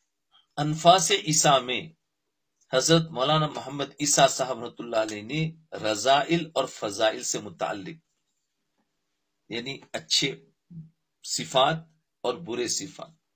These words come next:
अच्छी बातें और बुरी बातों से मुताल्लिक जो मलफूजात हजरत थानी रहमतुल्लाह अलैह से जमा फरमाए हैं उनको पढ़ लेते हैं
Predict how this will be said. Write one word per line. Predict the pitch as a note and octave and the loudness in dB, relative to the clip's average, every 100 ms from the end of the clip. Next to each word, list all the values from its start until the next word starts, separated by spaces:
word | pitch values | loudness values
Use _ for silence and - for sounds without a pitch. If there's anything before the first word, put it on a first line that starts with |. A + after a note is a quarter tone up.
| _ _ | _ _
अच्छी | A#2+ - - C#3+ | -12 -2 0 2
बातें | C3+ C3 D#3+ D#3+ D#3+ | 2 2 2 0 -2
और | G#2+ | -8
बुरी | F#2 B2+ C3 | -8 -10 -6
बातों | A#2+ A#2+ A#2+ | -4 -4 -8
से | A2+ G#2 | -10 -10
मुताल्लिक | G#2+ - C3 A#2+ G#2 - _ - _ _ | -4 2 2 2 -4 -10 _ -20 _ _
जो | - - E3+ | -6 4 4
मलफूजात | E3+ C#3+ B2+ C3+ A#2 B2 G#2+ E2 _ _ _ _ | 4 0 -2 -8 -4 0 0 -2 _ _ _ _
हजरत | B2+ - D#3 - B2+ | -6 -2 -2 -2 0
थानी | D#3+ | 2
रहमतुल्लाह | F3 D3 D3+ C#3 B2 A#2 | 2 0 -2 -6 -4 -2
अलैह | A2 | -2
से | - - F2+ | -4 -6 -8
जमा | A2+ C#3+ F3+ | 0 4 4
फरमाए | D#3+ B2 G#2 F#2 | 2 -2 -2 -4
हैं | E2 F#2+ D3+ D#3+ _ _ _ _ _ | -6 -8 -10 -12 _ _ _ _ _
उनको | C3 D3+ D#3+ F#3+ E3 - | -6 -6 -2 0 0 4
पढ़ | D#3+ E3 | 6 6
लेते | B2+ - - | 2 -2 -8
हैं | - | -18